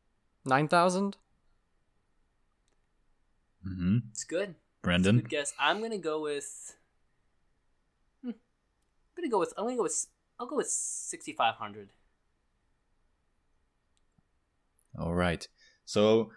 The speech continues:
Speaker 2: the actual capacity is five thousand three hundred and twenty-nine marbles.
Speaker 1: What the? How?
Speaker 3: That
Speaker 1: why was
Speaker 3: is
Speaker 1: it? How, where did this giant
Speaker 2: just
Speaker 1: jump
Speaker 2: think
Speaker 1: come from?
Speaker 3: <laughs> It
Speaker 2: Just
Speaker 3: doubled. <laughs>
Speaker 2: just think about it.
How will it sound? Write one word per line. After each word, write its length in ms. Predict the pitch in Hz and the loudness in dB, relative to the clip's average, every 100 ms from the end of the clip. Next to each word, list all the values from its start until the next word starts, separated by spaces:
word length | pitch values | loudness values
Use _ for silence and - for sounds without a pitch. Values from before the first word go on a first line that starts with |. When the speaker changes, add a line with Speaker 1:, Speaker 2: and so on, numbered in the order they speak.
| - | -8
Speaker 2:
the 120 | - 107 | 4 8
actual 340 | 135 - 120 | 8 8 6
capacity 760 | - - 120 - 104 95 208 - - _ _ _ _ | 6 4 4 4 2 2 2 0 -16 _ _ _ _
is 320 | 95 92 - - | 2 2 0 -2
five 280 | - 113 | 4 4
thousand 540 | - 107 98 90 95 - - _ _ - | 6 4 6 4 2 -2 -12 _ _ -4
three 200 | - 110 | 0 2
hundred 440 | 104 95 95 101 - - | 4 4 4 2 -4 -6
and 140 | 98 | -2
twenty-nine 580 | - 98 98 92 87 87 | 2 2 2 0 0 0
marbles. 480 | 85 82 80 - - - | -2 -2 -4 -6 -14 -14
Speaker 1:
What 440 | 139 139 185 196 | -10 0 2 2
the? 120 | 175 - | -2 -4
How? 320 | - 220 254 - | -8 2 4 4
Speaker 3:
That 160 | 117 165 | 2 2
Speaker 1:
why 100 | 254 | 4
was 140 | 285 | 4
Speaker 3:
is 100 | 254 | 4
Speaker 1:
it? 60 | 165 | 0
How, 120 | - 190 170 - | -6 -6 -8 -12
where 300 | 180 170 220 | -12 2 4
did 100 | 254 | 4
this 160 | 294 170 | 0 -2
giant 380 | 135 127 180 185 | 0 6 6 12
Speaker 2:
just 160 | 143 - | 10 10
Speaker 1:
jump 120 | 151 | 8
Speaker 2:
think 120 | 160 | 6
Speaker 1:
come 140 | 135 | 6
from? 360 | 123 - 98 120 | -6 -6 -8 -10
Speaker 3:
<laughs> 60 | - _ _ _ _ 170 - | -14 _ _ _ _ -8 2
It 120 | 156 | 4
Speaker 2:
Just 200 | 117 180 185 | 12 12 12
Speaker 3:
doubled. 240 | 165 156 - | 10 8 8
<laughs> 100 | 180 | 10
Speaker 2:
just 240 | 180 - | 10 8
think 420 | - - - 151 135 | 4 -4 4 6 8
about 340 | 110 95 92 | 10 10 8
it. 180 | 87 | 4